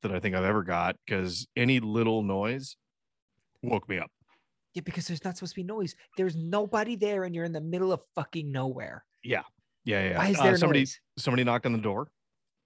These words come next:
Speaker 2: What?
Speaker 1: Yep. Yeah.
Speaker 2: Did they s-, no, not housekeeping? Nothing?
Speaker 1: Just
Speaker 2: Never answer if they say housekeeping,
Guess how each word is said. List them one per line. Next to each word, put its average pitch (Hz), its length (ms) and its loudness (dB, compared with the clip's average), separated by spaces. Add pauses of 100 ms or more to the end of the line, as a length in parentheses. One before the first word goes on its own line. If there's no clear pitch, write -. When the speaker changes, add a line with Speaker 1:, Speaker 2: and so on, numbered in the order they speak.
(320)
Speaker 2:
What? - 320 2 (440)
Speaker 1:
Yep. - 160 -2 (1120)
Yeah. 90 100 -18 (140)
Speaker 2:
Did 190 140 6
they 185 80 8
s-, 165 140 -2 (480)
no, 170 380 4
not 160 360 -2
housekeeping? 240 680 2
Nothing? 220 360 -2 (360)
Speaker 1:
Just 131 260 -4 (340)
Speaker 2:
Never 175 300 6
answer 175 260 4
if 139 80 0
they 143 80 -2
say 135 140 -2
housekeeping, 123 500 -6